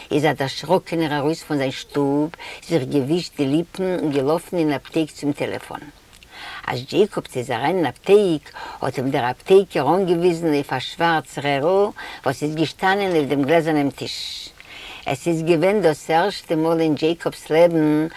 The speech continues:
אז ער זאל האבן צו טון מיט דער טעלעפאן. דאס הארץ האט ביי אים זייער געקלאפט. ער האט געטאן, ער האט דאס שווארצע רעדל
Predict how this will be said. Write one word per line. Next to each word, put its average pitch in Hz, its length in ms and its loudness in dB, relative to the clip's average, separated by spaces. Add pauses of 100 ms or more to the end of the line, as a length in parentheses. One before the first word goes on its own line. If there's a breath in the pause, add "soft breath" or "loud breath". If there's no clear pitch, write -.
(240 loud breath)
אז 139 220 -4
ער 156 120 2
זאל 165 240 0
האבן 156 300 0
צו 143 240 -10
טון 143 260 -2
מיט 135 140 -4
דער 120 100 -6
טעלעפאן. 113 580 -8 (680 loud breath)
דאס 156 260 2
הארץ 170 380 0
האט 170 80 0
ביי 151 200 2
אים 143 160 2
זייער 131 320 0
געקלאפט. 131 640 -10 (680 loud breath)
ער 151 140 4
האט 151 80 4
געטאן, 156 440 -2
ער 151 60 2 (140)
האט 175 140 0
דאס 165 220 -2
שווארצע - 500 0
רעדל 147 540 0